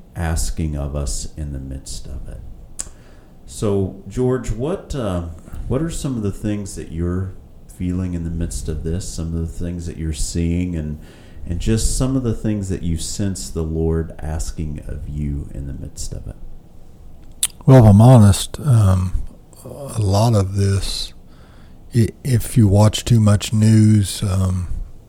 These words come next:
Speaker 2: if it's brought up in a conversation, you know, um,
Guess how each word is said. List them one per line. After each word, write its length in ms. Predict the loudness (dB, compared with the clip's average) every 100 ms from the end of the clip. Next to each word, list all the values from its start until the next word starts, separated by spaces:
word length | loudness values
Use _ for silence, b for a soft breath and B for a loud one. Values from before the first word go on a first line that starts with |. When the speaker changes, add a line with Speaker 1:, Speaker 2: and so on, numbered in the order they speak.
| -20 -20 -20 -20 -20 -6
Speaker 2:
if 160 | -4 -2
it's 140 | -4
brought 260 | 2 4 6
up 180 | 4 4
in 80 |
a 80 | 2
conversation, 1080 | 4 4 6 2 0 4 4 4 4 2 4
you 100 | 4
know, 340 | 4 2 0 -4 B B B B B B B -18 -6
um, 460 | -2 -2 -2 -6